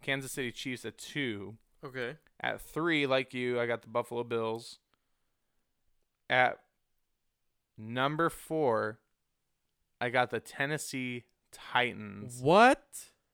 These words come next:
Speaker 1: I got the Tennessee Titans at four.
Speaker 2: Well, that was like a, a fork in a garbage disposal.
Speaker 1: And
Speaker 2: That was random.
Speaker 1: Well, I'll, I'll get to that in a second.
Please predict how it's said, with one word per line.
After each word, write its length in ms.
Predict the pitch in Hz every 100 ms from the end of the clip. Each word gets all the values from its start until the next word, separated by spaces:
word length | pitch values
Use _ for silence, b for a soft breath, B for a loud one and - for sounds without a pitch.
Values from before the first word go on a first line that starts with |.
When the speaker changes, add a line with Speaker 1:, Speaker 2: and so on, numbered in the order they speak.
| _ -
Speaker 1:
I 80 |
got 180 | 123 131
the 80 | 117
Tennessee 560 | - 143 151 - 143 139
Titans 580 | - 131 117 107 104
at 160 | 104 107
four. 400 | - 110 101 98 - _ -
Speaker 2:
Well, 200 | 110 113
that 300 | 120 160 139
was 220 | 120 104
like 220 | 107 95
a, 220 | 101 101 104 113 _ _ _ - _ _ _ _ _ _
a 140 | 107 95
fork 480 | - - 120 127
in 100 | 123
a 60 | 113
garbage 460 | 104 113 120 131 127
disposal. 640 | 123 - 135 139 151 151 _ _ _ -
Speaker 1:
And 180 | 131 139
Speaker 2:
That 40 |
was 140 | 139 113
random. 460 | 113 117 127 143 - _ _ -
Speaker 1:
Well, 400 | 143 151 143 - -
I'll, 200 | 151 -
I'll 100 | 147
get 200 | 147 175
to 80 | 185
that 160 | 160 147
in 80 | 139
a 40 |
second. 380 | - 131 107